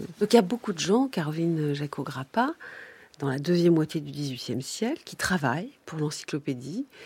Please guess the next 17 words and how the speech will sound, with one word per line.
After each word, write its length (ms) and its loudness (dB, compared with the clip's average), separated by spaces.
Euh, 360 0
c'est 260 0
interdit, 580 4
mais 300 10
ça 180 6
existe. 540 0
On 140 12
y 80 8
travaille, 480 4
on, 280 0
on 80 6
grave, 560 4
on 80 0
fait 160 0
des 80 -2
dessins. 460 -4
Euh, 460 6